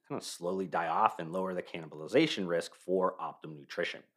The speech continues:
Performance nutrition now makes up sixty-one percent of the total G P N revenue. It had fourteen point five percent year-over-year growth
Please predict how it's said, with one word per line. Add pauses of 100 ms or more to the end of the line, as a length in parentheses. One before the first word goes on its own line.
(400)
Performance
nutrition
now
makes
up
sixty-one
percent
of
the
total
G
P
N
revenue. (460)
It
had (160)
fourteen (100)
point
five
percent
year-over-year
growth